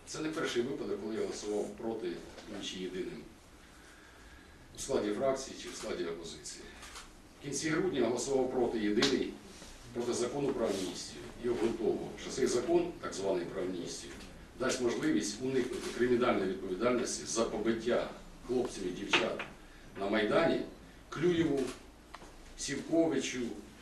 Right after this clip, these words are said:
генералам, офіцерам Беркуту. Не почули. Що ми врешті-решт побачили? Хто був правий? Рота чи я? Вони всі уникли відповідальності. Згідно закону, який прийняли тоді і опозиція разом з партією регіону.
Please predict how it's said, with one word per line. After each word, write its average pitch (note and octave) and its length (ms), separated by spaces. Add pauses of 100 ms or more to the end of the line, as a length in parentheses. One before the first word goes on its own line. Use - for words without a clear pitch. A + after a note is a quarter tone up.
(200)
генералам, C#3+ 580
офіцерам A#2+ 460
Беркуту. - 500 (340)
Не D#3 140
почули. - 380 (440)
Що D#3 160
ми E3+ 60
врешті-решт D#3 460
побачили? A#2+ 540
Хто D#3 100
був A#2+ 200
правий? - 260 (120)
Рота - 280
чи F#2 100
я? - 280 (420)
Вони C3 160
всі - 220
уникли A#2+ 320
відповідальності. - 760 (640)
Згідно - 360
закону, - 400 (320)
який - 160
прийняли F2 400
тоді - 420
і C3 60
опозиція - 520
разом - 240
з - 20
партією - 460
регіону. - 260